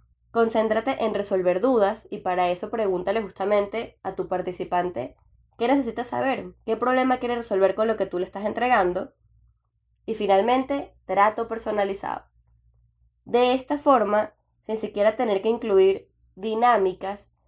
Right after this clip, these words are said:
vas a tener un webinar muy divertido, un webinar interactivo, en el cual la gente sienta que participó, en el cual no simplemente sientan que se fueron a sentar frente a la computadora a escuchar a alguien hablar horas y horas.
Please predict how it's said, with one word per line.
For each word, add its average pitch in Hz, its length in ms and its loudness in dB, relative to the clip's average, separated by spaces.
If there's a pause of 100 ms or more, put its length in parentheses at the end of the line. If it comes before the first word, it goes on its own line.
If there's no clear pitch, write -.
(140)
vas 214 180 -4
a 240 80 2
tener 196 300 0
un 214 80 0
webinar 226 520 2
muy 254 300 2
divertido, 180 760 -2 (140)
un 220 120 -2
webinar 233 360 2
interactivo, 185 880 -6 (180)
en 208 120 0
el 214 140 0
cual 214 220 2
la 214 80 0
gente 240 260 -4
sienta 240 380 -2
que 233 100 0
participó, 180 960 -2 (460)
en 202 160 0
el 196 120 0
cual 190 200 4
no 196 100 2
simplemente 220 640 0
sientan 226 580 0 (360)
que 202 80 -10
se 202 100 -8
fueron 196 260 2
a 240 80 4
sentar 180 460 0
frente 226 240 -4
a 220 40 2
la 202 100 2
computadora 180 840 0
a 196 160 -2
escuchar 185 460 -4
a 208 160 4
alguien 220 380 0
hablar 185 500 0 (400)
horas 226 340 4
y 180 140 -4
horas. - 400 -10